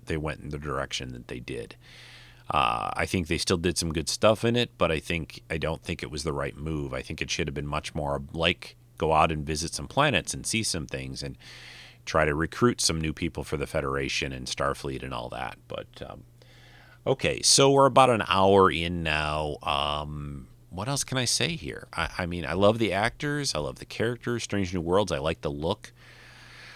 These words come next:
You know, there's always this whole thing about, "Well, that doesn't look like the Enterprise bridge. You know, that's not, yeah, that's not the way it's supposed to be in this time frame." And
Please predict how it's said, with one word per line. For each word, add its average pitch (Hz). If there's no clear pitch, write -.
You 127
know, 113
there's 104
always 113
this -
whole 92
thing 82
about, 73
"Well, 80
that -
doesn't 104
look 82
like 76
the 78
Enterprise 65
bridge. 64
You 85
know, 71
that's 73
not, 90
yeah, 73
that's -
not 104
the 104
way 87
it's 73
supposed 76
to -
be 69
in 67
this 65
time 69
frame." 71
And 69